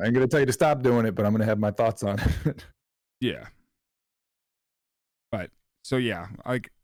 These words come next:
Speaker 2: to get back to what you were saying, I do, I was feeling the same way you were. Like, he is super, like,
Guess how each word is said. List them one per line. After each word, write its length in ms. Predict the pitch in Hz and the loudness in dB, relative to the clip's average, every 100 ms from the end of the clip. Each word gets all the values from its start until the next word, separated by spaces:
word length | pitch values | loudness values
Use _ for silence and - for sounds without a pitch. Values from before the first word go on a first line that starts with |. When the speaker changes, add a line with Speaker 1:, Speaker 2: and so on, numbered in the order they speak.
| _ | _
Speaker 2:
to 60 | 107 | -12
get 120 | 107 | -8
back 220 | 104 95 | -8 -10
to 60 | - | -12
what 100 | 92 | -10
you 80 | 95 | -8
were 60 | 90 | -8
saying, 300 | - 95 95 | -8 -6 -6
I 80 | 101 | -8
do, 360 | 104 117 113 - - | -4 -4 -4 -8 -10
I 120 | 110 | -6
was 400 | 113 113 104 - | -4 -4 -4 -8
feeling 280 | 120 107 101 | -8 -6 -8
the 80 | 92 | -8
same 240 | 110 104 | -6 -6
way 100 | 95 | -6
you 200 | 95 95 | -6 -4
were. 180 | 98 98 | -6 -6
Like, 200 | 92 90 | -8 -12
he 180 | - 120 | -8 -6
is 160 | 101 98 | -4 -8
super, 540 | - 101 98 98 95 _ - | -10 -10 -8 -12 -12 _ -16
like, 180 | 90 | -16